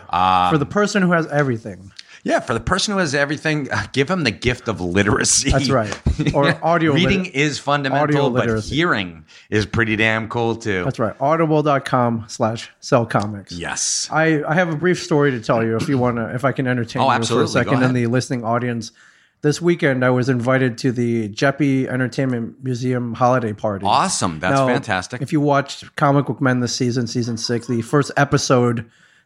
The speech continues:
Speaker 2: that we, uh, that aired, it was one in which we wanted to gaze upon and
Speaker 1: The
Speaker 2: smell.
Speaker 1: beauty, the, the fragrant aroma of an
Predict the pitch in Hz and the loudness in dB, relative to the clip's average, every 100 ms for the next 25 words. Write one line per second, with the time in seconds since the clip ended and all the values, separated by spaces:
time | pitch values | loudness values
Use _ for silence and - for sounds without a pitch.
0 | _ 120 113 104 - 127 117 117 110 110 | _ 2 2 0 -2 0 2 2 2 2
1 | 110 107 101 117 101 _ _ 131 123 120 | 0 -2 -2 -4 -4 _ _ 2 4 2
2 | 117 - _ _ _ - 131 123 135 135 | -2 -8 _ _ _ 0 0 2 2 4
3 | 135 131 131 127 123 120 120 123 113 139 | 2 0 0 2 2 0 0 -2 0 0
4 | 131 123 110 - _ - 135 139 135 - | 2 2 -2 -8 _ -2 2 2 0 -2
5 | 139 131 123 120 107 _ _ _ 151 156 | 0 2 2 -2 -6 _ _ _ 0 2
6 | 160 156 143 139 135 131 - - 131 127 | 0 2 2 4 2 -2 -6 -4 -2 0
7 | 123 123 120 - 127 110 - 143 151 151 | 0 -2 -4 -2 0 0 2 2 4 4
8 | 170 165 98 90 80 - - - 98 120 | 2 2 2 2 0 -8 -18 -2 2 4
9 | 113 107 101 87 104 98 - - 117 123 | 4 0 -4 -4 0 0 -4 -2 0 2
10 | 131 127 104 85 98 98 90 76 71 - | 0 0 -2 0 2 2 0 -2 -4 -2
11 | 90 82 | -2 -2